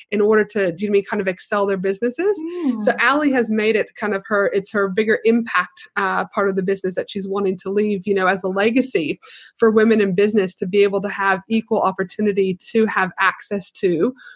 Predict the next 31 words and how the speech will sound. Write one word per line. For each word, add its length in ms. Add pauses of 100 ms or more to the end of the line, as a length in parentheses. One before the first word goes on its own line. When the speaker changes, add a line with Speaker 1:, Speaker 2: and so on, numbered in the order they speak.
(120)
Speaker 1:
great 420
and 260
rich, 360
juicy 500
networks 720
that 120
are 140
women 500 (100)
educated 640
and 120
enriched 540 (280)
and 200
isn't 320
dominated 500
by 140
males. 320
She's 160
only 180
just 160
released 320
this 160
in 80
the 80
last 320
few 160
weeks 260
into 220
the 80
new 160
year. 280
So 220